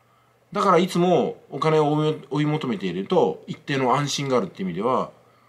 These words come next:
相対的にお金がない人の方が幸せを感じる瞬間っていうのが増えるかもしれないですね。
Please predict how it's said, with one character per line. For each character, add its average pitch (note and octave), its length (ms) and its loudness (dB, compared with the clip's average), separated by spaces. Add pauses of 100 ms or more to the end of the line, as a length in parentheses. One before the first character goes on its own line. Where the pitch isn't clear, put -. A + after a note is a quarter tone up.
(140)
相 A3 280 -4
対 A3 160 2
的 G3+ 180 -2
に G3+ 240 2
お - 80 -2
金 G#3 200 0
が G#3 100 2
な A3 100 2
い E3 60 0
人 - 140 -6
の G2 60 -4
方 F#2 140 -4
が A2 340 0
幸 G3 300 2
せ G3 100 -2
を F#3 60 2
感 F3+ 220 -2
じ E3+ 60 0
る E3+ 60 -4
瞬 E3+ 200 -4
間 D#3+ 100 0
っ D3+ 40 -10
て C#3+ 60 -10
い A2+ 40 -6
う F#2 40 -6
の E2+ 100 -6
が - 60 -12
増 G3 100 0
え - 20 0
る C4 80 -4
か - 80 -4
も F2 80 -6
し - 100 -16
れ C#2+ 60 -18
な D2+ 60 -20
い - 20 -20
で - 80 -20
す - 60 -20
ね。 D3+ 220 -14